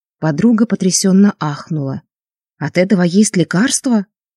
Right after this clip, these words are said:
Кажется, время излечивает почти всех от этого душевного расстройства», ответила Бланш, улыбнулась ей, повернувшись в другую сторону, обняла Мэг. «Я так рада, что ты здесь!» «Сегодня великий день, миледи!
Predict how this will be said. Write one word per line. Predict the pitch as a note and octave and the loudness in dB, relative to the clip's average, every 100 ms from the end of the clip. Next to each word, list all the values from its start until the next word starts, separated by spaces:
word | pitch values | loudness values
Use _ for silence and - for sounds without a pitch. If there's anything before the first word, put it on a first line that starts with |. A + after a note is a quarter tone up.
| _ - | _ 0
Кажется, | C#4+ C4+ - B3 A#3+ | 2 2 2 2 2
время | F#3 B3 C#4+ A3 F#3 | 4 4 6 6 6
излечивает | F3+ A3+ C#4 G#3 G3+ | 4 2 2 0 0
почти | G#3 G3+ A3+ A#3 | 0 -2 -2 -2
всех | - C#4 C4 | 2 0 2
от | G#3 | 0
этого | A3 A#3 G#3+ | 2 4 2
душевного | A3+ C4 B3+ B3 | 2 2 2 2
расстройства», | B3+ - C#4+ B3 E3+ D#3 C#3+ D#3 _ _ _ _ | 0 -2 2 2 0 -4 -8 -10 _ _ _ _
ответила | D#3+ D3+ C#3+ C#3 C3 | -4 -2 0 0 0
Бланш, | C#3 F#3+ A#3+ G#3+ | 2 2 2 2
улыбнулась | F#3+ E3+ F#3 C4+ C4 - | 0 2 2 4 2 0
ей, | G#3+ A#3+ | 2 2
повернувшись | F#3 E3 G#3 C4+ A3+ | 0 0 2 2 0
в | F3 | 0
другую | G3+ G#3 G3+ | 2 4 2
сторону, | - C4+ C4 A#3 | 2 0 4 4
обняла | F#3+ G#3 G#3 | 4 4 4
Мэг. | F#3 D#3 - _ _ _ _ - | 4 0 -6 _ _ _ _ -2
«Я | F3+ G#3 | 0 2
так | A3+ C#4 | 0 2
рада, | D4 A#3 | 2 2
что | - A3 | 0 -2
ты | A3+ D4 | 2 4
здесь!» | A3 F3+ F#3+ D3 - - _ _ _ _ _ | 4 4 2 0 -4 -12 _ _ _ _ _
«Сегодня | - G#3+ B3+ B3 | 0 4 6 6
великий | A#3+ C4 - C4+ | 6 4 4 2
день, | A3 B3+ | 4 6
миледи! | F#3 A3+ A#3+ G3+ D3 D#3 | 6 6 6 4 0 -8